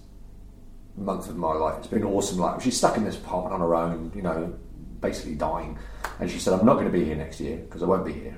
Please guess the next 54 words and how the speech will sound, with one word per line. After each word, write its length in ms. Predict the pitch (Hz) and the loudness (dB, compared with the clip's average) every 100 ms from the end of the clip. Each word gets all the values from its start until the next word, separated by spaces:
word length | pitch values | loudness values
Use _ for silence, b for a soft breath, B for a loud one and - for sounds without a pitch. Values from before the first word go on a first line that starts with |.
| - | -10
anymore. 380 | 82 73 85 90 | -8 -8 -8 -10
I'll, 160 | 85 - | -12 -6
I'll 60 | 85 | -4
be 100 | 87 | -2
dead, 260 | 78 73 - | -2 -4 -6
but 120 | - | -6
this 160 | 92 87 | -6 -6
has 80 | |
been 280 | - 78 73 | -6 -6 -6
awesome. 300 | 80 69 - - | -8 -10 -10 -12
Thank 220 | 80 76 | -12 -10
you. 60 | - - | -12 -6
You 120 | 87 | -6
did 200 | 73 - | -4 -8
this 140 | - - | -10 -12
to 80 | |
me." 100 | - - B B B B B B B B - | -12 -14 B B B B B B B B 2
And 120 | 127 | 8
you 60 | 143 | 10
just 200 | 156 - | 10 8
<laughs> 120 | 135 | 6
go, 240 | 127 123 - | 10 10 12
"Whoa!" 560 | - - 508 480 480 B B B - | 12 12 12 12 12 B B B 10
And 100 | 143 | 10
I, 300 | - - 151 | 10 8 10
I 20 | |
kid 160 | - 196 | 12 10
you 60 | 175 | 10
not, 360 | 127 110 - - - | 8 6 -2 -12 6
Alex 260 | 151 151 - | 8 8 8
started 260 | 123 113 | 6 6
to 40 | - | 4
cry, 300 | 101 104 101 | 8 10 10
and 280 | 98 90 82 | 6 0 0
the 60 | 90 | 0
rest 220 | 107 - | 0 0
of 40 | |
the 80 | 101 | 0
audience, 320 | 98 104 - - | 2 2 2 8
everyone 240 | 160 160 | 10 10
kind 160 | - 123 | 8 8
of 60 | 117 | 10
knew 300 | 120 120 127 | 12 12 12
what 120 | 123 | 10
was 100 | 117 | 10
going 260 | 120 117 | 12 12
on. 300 | 117 147 - - - - - - - - - - | 10 6 0 -10 -14 -16 -16 -16 -16 -18 -10 -4
Everyone 220 | 82 80 | -4 -4
just 160 | - | -8
broke 200 | - - | -6 -4
down. 160 | 85 85 | -4 -6
It 60 | - | -6
was 80 | 92 | -2
amazing. 400 | 92 104 - | 4 4 2